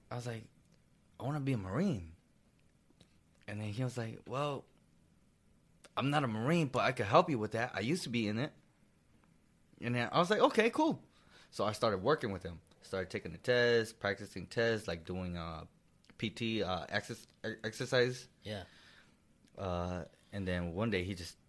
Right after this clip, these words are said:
Speaker 1: took me out to, uh, meps. meps is where, uh, you go to downtown, you go take the test and all that bullshit
Speaker 2: Uh-huh.
Speaker 1: to see, uh, your score,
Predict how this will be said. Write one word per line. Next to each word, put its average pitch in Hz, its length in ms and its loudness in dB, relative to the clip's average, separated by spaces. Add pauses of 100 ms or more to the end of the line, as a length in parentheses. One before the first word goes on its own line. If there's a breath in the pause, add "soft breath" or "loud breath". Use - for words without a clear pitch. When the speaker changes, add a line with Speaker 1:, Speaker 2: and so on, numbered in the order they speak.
(220)
Speaker 1:
took - 240 -2
me 101 120 2
out 101 200 0
to, 92 240 -2
uh, 82 60 -2
meps. 101 420 0 (180)
meps 104 240 0
is 95 160 -4
where, 90 260 0
uh, 82 240 -2 (360)
you 90 120 -8
go 92 100 -2
to 85 60 -6
downtown, 87 520 -6
you 87 100 -6
go 80 120 -10 (300)
take 92 180 -10
the - 80 -14
test 90 340 -8
and 87 100 -8
all 87 100 -6
that 87 200 -8 (140)
bullshit 90 460 -8 (180)
Speaker 2:
Uh-huh. 95 180 -12
Speaker 1:
to 101 80 -10
see, 82 400 -8
uh, 80 240 -8
your 80 180 -8
score, 117 400 0